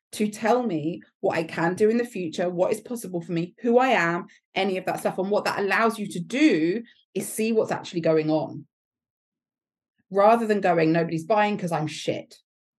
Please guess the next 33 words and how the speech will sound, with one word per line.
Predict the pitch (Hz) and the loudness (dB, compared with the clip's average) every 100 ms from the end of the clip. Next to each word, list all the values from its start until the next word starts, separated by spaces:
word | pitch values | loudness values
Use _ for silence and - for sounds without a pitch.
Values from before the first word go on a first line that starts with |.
| _ | _
Nobody's | 185 180 180 | -2 0 -2
buying | 165 196 196 190 190 - - | 2 4 6 6 2 -8 -12
'cause | 175 | -4
nobody | 175 165 165 | -2 0 4
likes | 156 156 160 - | 4 4 -2 -10
me. | - - - _ _ | -12 -12 -16 _ _
Nobody's | 180 196 208 | 2 2 0
buying | 208 233 240 180 175 180 _ | 0 2 4 2 0 -4 _
'cause | 190 - | -8 -4
I'm | 202 196 | -2 -2
just | 185 | -2
not | 185 165 | -4 0
good | 165 | 0
enough | 160 156 - | 2 -2 -4
at | |
this. | 160 143 170 | -8 -6 0
Nobody's | 170 170 170 | 0 0 0
buying | 180 202 196 180 185 | 2 2 2 -2 -4
because | 165 185 165 165 _ _ - | -2 0 0 -4 _ _ -10
I | 202 | -2
am | 208 208 | 2 4
not | 208 180 | 4 2
gonna | 196 185 175 170 _ | 0 2 0 -2 _
be | 190 185 | 0 4
able | 190 196 | 4 4
to | - 180 | -4 0
run | 190 | 0
my | 180 170 | 2 2
business. | 185 185 160 - 151 - - - _ _ _ _ _ _ _ _ _ _ _ _ _ _ | 0 0 -4 -6 -10 -14 -20 -20 _ _ _ _ _ _ _ _ _ _ _ _ _ _
I | 214 | -6
can't | - 202 156 | 2 4 4
do | 190 190 196 | 2 2 2
this." | 139 - 160 - - | 0 0 -6 -14 -18